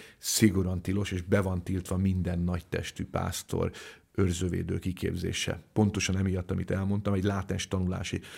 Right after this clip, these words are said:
képesség miatt, és azt így elmesélem a kedves nézőknek is. Itt a kilencvenes években, ö, mi, ö, nagyon sok kaukázusi juhászt képeztünk akkor a Népszigeti Kutyasulin,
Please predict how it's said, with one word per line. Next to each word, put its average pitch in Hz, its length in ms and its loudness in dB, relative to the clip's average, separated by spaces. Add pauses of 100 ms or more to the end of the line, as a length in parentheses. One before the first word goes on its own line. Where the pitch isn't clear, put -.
(120)
képesség 90 560 0
miatt, 104 300 0
és 92 140 -2
azt - 140 -6
így 90 120 0
elmesélem 90 680 0
a 87 60 -2
kedves 90 380 -2 (420)
nézőknek 95 580 2
is. 98 140 0
Itt 90 120 -4
a 92 40 -2
kilencvenes 95 640 0
években, 90 640 2 (360)
ö, 90 200 4 (1300)
mi, 90 380 4 (280)
ö, 90 600 2
nagyon 90 320 4
sok 90 220 -4
kaukázusi 90 540 -2
juhászt 90 280 -2
képeztünk 87 640 -4 (680)
akkor 92 340 -2
a 92 40 2
Népszigeti 90 520 0
Kutyasulin, 107 800 2